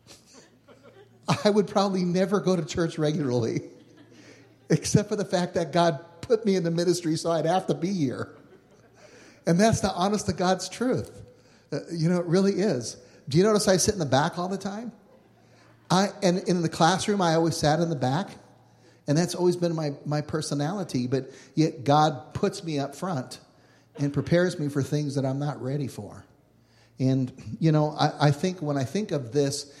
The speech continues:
I think it's epitomized in Kevin Kligman and his family and what God's done there.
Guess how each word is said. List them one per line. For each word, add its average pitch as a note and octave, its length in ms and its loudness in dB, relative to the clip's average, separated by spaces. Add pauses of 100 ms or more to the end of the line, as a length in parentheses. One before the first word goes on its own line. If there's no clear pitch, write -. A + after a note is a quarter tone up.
(160)
I C#3 80 2
think E3+ 240 -2
it's D3+ 140 -4
epitomized C3+ 1040 -2
in B2+ 340 -4 (320)
Kevin D3 420 0
Kligman C3+ 560 -2
and B2+ 140 -6
his B2+ 200 -6
family C3+ 440 -2
and A#2+ 80 -4
what A2 140 -4
God's A#2 300 -6
done A2 260 -6
there. E2+ 220 -12